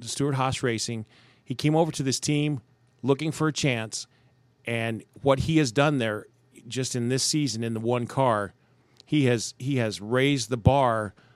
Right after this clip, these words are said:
for performance at Chip Ganassi Racing, and I think that is a good thing, and Chip Ganassi should be thankful that he's got Kurt Busch in that car.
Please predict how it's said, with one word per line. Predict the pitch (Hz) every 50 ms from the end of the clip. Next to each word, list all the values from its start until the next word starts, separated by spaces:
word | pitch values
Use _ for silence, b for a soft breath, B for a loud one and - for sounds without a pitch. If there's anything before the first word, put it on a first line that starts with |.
| b b
for | - 123
performance | 104 - - - - 139 143 139 127 117 110 101 -
at | 110
Chip | 113 - 135 123
Ganassi | - 117 117 113 110 - - 110
Racing, | 110 120 135 127 - 113 107 107 98 b b b b b b
and | - 107 113
I | 139
think | - 151 143 117
that | - 135 131
is | 131 113 104
a | 98
good | 92 127 127 123
thing, | 123 113 107 107
and | 101
Chip | - - 123 -
Ganassi | 123 123 123 120 - - 110
should | - - - 139 127
be | 123 107
thankful | - - 131 131 131 - - 113 104
that | 107
he's | 117 120 113
got | 113 113 107 -
Kurt | - - 117 101 95
Busch | 120 123 113 - -
in | 127 123
that | 117 113 107 92
car. | - 123 113 95 80 69 65